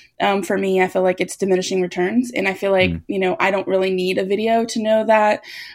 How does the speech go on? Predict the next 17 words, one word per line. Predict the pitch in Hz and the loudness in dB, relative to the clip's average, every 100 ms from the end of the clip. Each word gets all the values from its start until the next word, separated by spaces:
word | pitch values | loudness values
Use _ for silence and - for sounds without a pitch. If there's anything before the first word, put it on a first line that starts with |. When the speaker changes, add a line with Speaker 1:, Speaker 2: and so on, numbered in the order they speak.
| - | 0
Speaker 1:
um, | 220 214 214 220 | 2 4 2 0
African | 208 208 214 214 | 0 0 -2 -2
Americans | 208 208 202 208 202 202 196 | 0 0 0 -4 -4 -6 -8
experience | - 214 202 202 202 190 - | -8 -4 -2 -2 -2 -4 -6
disparate | 196 - 196 | -6 -4 -6
treatment, | - 202 196 202 - _ _ - | -4 -4 -4 -4 -8 _ _ -6
um, | 202 202 202 | -4 -4 -2
by | 202 196 | 0 0
the | 190 | -4
police, | - 196 208 - - | -2 -2 -2 -10 -12
whether | - 196 196 | -4 -2 0
that's | 196 190 - - - - - - | 0 -2 -4 -12 -16 -16 -16 -12
just | - 220 - | -6 -4 -2
in | 214 | -2
the | 202 | -4
form | - 196 196 196 | -2 -2 0 -2
of, | 190 190 190 190 | -2 -2 -2 -6